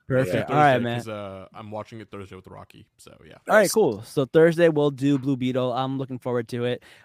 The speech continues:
Speaker 1: Uh, thank you everybody for joining us. Thank you everybody. I know it's late. Hope, hope our random topics on Sundays are fun for you guys. Tuesday we'll be back for The Bachelor. It'll be the finale of The Bachelor, so feel free to join us for that. And then we'll do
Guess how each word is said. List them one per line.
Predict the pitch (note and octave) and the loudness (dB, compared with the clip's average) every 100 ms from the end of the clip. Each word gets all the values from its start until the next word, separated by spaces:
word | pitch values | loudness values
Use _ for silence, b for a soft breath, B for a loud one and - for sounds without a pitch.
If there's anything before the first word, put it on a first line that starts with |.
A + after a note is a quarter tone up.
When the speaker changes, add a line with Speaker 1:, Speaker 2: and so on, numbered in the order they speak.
| _ | _
Speaker 1:
Uh, | A2+ A2+ A#2 A#2 A#2+ B2 _ | -8 -4 -2 -2 -4 -6 _
thank | F3 - | -2 2
you | |
everybody | E3 D#3+ D#3 | 2 4 2
for | - D3+ | 0 -2
joining | C#3 D#3 D#3 | 0 -2 0
us. | D3+ D3+ D3+ - | 0 0 -2 -4
Thank | D#3 D3+ | -6 -4
you | D3+ | -2
everybody. | D3+ D3 C#3+ D3+ | -2 0 -2 -2
I | |
know | D3 C#3 | -2 -4
it's | C3 | -4
late. | D#3+ F3+ E3 | 0 2 2
Hope, | E3+ E3 - B B | 0 -2 -6 B B
hope | D#3+ D#3+ | -4 0
our | D#3 | -2
random | C#3+ D3 E3+ D#3+ E3 D#3+ E3 - b _ | 0 -2 -2 0 0 0 -4 -8 b _
topics | F3 D#3+ E3 D#3 - | 0 2 0 -6 -6
on | D#3 D3+ | -8 -6
Sundays | - E3+ E3 E3 E3 D3+ | -4 -4 -2 0 0 -2
are | C3 B2 | -4 -6
fun | A#2 F#3+ F#3+ | -2 -2 0
for | F#3 | -2
you | F3+ | 0
guys. | F3 F3 F3+ - B B _ | 0 2 2 0 B B _
Tuesday | G#3+ B3 G3 A#3 A3 | 0 2 4 4 6
we'll | F3+ F#3 | 4 4
be | E3+ | 0
back | C#3+ F#3+ - _ | 0 -2 -2 _
for | D3+ | -4
The | A2+ | -4
Bachelor. | A2+ F#3+ G3 - G3 G3 | -2 -2 -2 0 4 4
It'll | D#3 D#3 | 2 0
be | C#3+ | -2
the | C#3 | -4
finale | B2 B2+ B2 G#3 B3 C#3+ | -6 -8 -2 0 2 0
of | B2+ | -4
The | A#2+ | -6
Bachelor, | A#2+ G#2 - C#3+ F3 | -8 -8 -8 -6 -6
so | F#3 D#3+ C3 | -6 -6 -6
feel | A#2 C#3 C#3 | -8 -8 -8
free | - C3+ C3+ D#3+ | -6 -6 -4 -6
to | - B2+ | -6 -6
join | B2+ B2 | -4 -6
us | A#2+ | -8
for | C3 | -6
that. | D3 G3 G3 _ | 0 0 -2 _
And | D3+ | -4
then | D#3 E3+ F3+ | -2 -2 -2
we'll | F3 F#3 | -2 -4
do | D#3 F3+ F#3+ G3+ G3 | -4 -8 -6 -6 -8